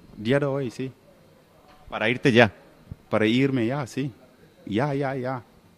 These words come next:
Speaker 1: Más, eh, yo estoy entrenando y nadie me dice nada.
Speaker 2: ¿Cuándo fue la última vez que hablaste con el presidente?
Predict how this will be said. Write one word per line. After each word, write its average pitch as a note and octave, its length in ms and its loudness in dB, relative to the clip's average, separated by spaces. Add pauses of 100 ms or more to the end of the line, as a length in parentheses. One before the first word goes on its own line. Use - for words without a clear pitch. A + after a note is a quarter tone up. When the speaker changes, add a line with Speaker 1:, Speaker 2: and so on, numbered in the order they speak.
(160)
Speaker 1:
Más, A#2 340 -2
eh, G#2+ 380 0
yo A#2 140 0
estoy A2+ 200 -4
entrenando G#2 460 -8
y G2 80 -8
nadie G2 260 -8
me F#2+ 160 -8
dice F2+ 280 -14
nada. F2+ 220 -14 (840)
Speaker 2:
¿Cuándo C#3 240 2
fue D#3 140 6
la D3 100 10
última C#3+ 320 6
vez C3 120 2
que B2+ 80 0
hablaste A#2 240 2
con A2 100 2
el G2+ 100 2
presidente? F2+ 400 -2